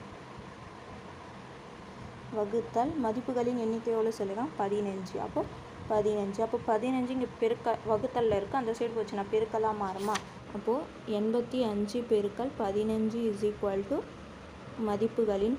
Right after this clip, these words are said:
கூடுதல், மதிப்புகளின் கூடுதல்.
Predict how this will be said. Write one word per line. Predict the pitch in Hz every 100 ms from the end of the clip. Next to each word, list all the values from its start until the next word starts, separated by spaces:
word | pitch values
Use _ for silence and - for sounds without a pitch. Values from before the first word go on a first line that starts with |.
| -
கூடுதல், | 190 185 175 175 - - - - - - - - - - - - - - 202
மதிப்புகளின் | 190 214 - 285 - - - - - - - - - - - - - 208 196 196 254 - - - - - - - - - - - - - - -
கூடுதல். | 208 196 180 170 214